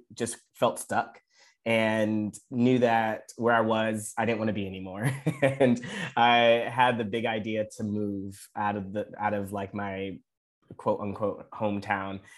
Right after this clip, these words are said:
And I really used the law of attraction to get a job at, um, in Chicago. I was living in Atlanta at the time. And that was my first real big manifestation and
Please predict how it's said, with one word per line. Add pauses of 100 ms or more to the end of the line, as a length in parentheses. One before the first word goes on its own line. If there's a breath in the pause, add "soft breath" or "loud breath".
(260 loud breath)
And
I
really
used
the
law
of
attraction (100)
to
get
a
job (180)
at, (180)
um,
in
Chicago.
I
was
living
in
Atlanta
at
the
time. (540 soft breath)
And (100)
that
was
my
first
real
big
manifestation
and